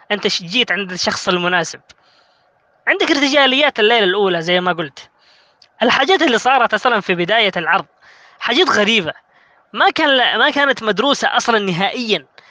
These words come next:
والطريقة أصلا اللي تعاملوا فيها ال دبليو دبليو إي صراحة تعتبر طريقة احترافية جدا.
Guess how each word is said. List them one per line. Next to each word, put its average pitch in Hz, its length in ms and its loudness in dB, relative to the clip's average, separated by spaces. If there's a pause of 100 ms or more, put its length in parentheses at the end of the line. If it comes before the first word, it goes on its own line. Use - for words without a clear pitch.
(560)
والطريقة 185 1900 0
أصلا 233 220 0
اللي 185 160 2
تعاملوا 190 460 2
فيها 185 340 -4
ال 139 420 -12 (100)
دبليو 196 260 -4
دبليو 175 420 -8
إي 247 60 -2
صراحة 202 340 0
تعتبر 185 680 -4
طريقة 180 600 -6
احترافية 185 680 -2
جدا. 226 400 0